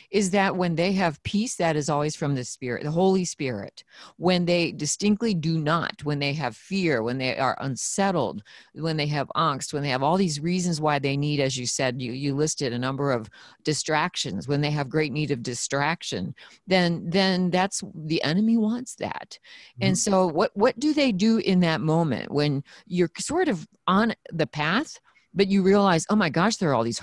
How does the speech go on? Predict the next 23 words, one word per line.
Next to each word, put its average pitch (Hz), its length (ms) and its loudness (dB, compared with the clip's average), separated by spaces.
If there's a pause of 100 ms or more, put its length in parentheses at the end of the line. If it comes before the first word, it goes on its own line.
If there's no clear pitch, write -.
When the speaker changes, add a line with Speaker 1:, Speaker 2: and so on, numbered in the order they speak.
Speaker 1:
hardships 233 420 0
on 127 160 0
this 117 180 -6
path." 117 400 -6
And 160 140 0
as 147 120 2
you 180 80 0
said, 339 340 0
the - 20 -6 (100)
devil 139 140 0
doesn't 190 280 2
want 190 140 0
that. 202 380 2
So, 147 360 2 (320)
uh, 170 140 4
introduces 165 560 0
all 135 140 4
these 120 160 -2
other 113 200 0
things, 110 300 -6
distractions, 139 800 -2
and, 143 100 0
"Oh 151 120 2